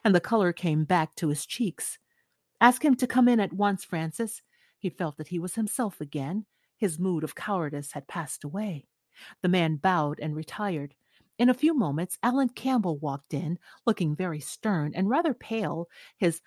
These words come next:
pallor being intensified by his coal black hair and dark eyebrows. "Alan, this is kind of you. I thank you for coming."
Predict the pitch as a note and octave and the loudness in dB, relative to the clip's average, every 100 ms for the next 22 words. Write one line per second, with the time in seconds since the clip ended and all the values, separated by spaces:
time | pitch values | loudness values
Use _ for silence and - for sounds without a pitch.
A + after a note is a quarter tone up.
0 | _ - A3+ F3+ D3+ - D#3 D#3 D3 D#3+ | _ -6 -2 0 0 0 -2 -2 -2 -4
1 | - A#3+ A3 F3 D3 D3 D3 D3+ D#3 D#3 | 0 0 0 -4 -6 -6 -2 0 0 -4
2 | - - A3 E3 E3 F3+ D#3+ - A#3+ E3+ | -4 0 0 0 -2 -2 -4 -4 -2 -2
3 | - F3 E3 G3+ - F#3 A#3 - C#3+ C#3 | 0 0 2 0 -2 -2 -2 -2 -4 -6
4 | C#3+ - _ _ _ _ - B3+ B3+ E3 | -10 -16 _ _ _ _ 4 6 6 4
5 | D3+ _ _ - F4+ G#3 - B3 C4+ A#3+ | 0 _ _ 0 0 0 0 6 8 8
6 | E3+ D#3 D3+ - G3 B3 B3 - E3 B3+ | 4 0 0 0 4 6 6 4 -2 -4
7 | G#3+ A#3+ F3+ D3 | 2 4 4 0